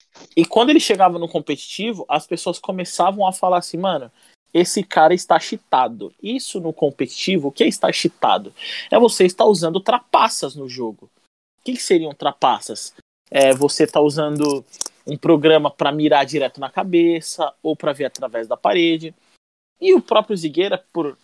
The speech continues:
por, fala, por falar assim, "Meu, eu não tô cheatado", o que que ele começa a fazer? Ele começa a gravar ele jogando em casa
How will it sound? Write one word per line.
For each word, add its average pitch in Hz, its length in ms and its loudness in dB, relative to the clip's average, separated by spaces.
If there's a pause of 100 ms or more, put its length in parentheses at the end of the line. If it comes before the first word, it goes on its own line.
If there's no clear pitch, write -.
(140)
por, 180 160 -2
fala, - 520 2 (100)
por 202 140 0
falar 196 220 0
assim, 180 180 -10
"Meu, 202 160 -6
eu 165 80 -8
não 208 160 -16
tô - 180 -8
cheatado", - 440 -4
o - 20 -10
que - 160 -12
que - 160 -6
ele 190 160 -2
começa 160 380 -6
a - 20 -12
fazer? 127 340 -6
Ele 190 160 -2
começa 190 340 -4
a 175 40 0
gravar 165 420 0
ele 220 300 4
jogando 147 440 2
em 160 80 -6
casa 147 520 0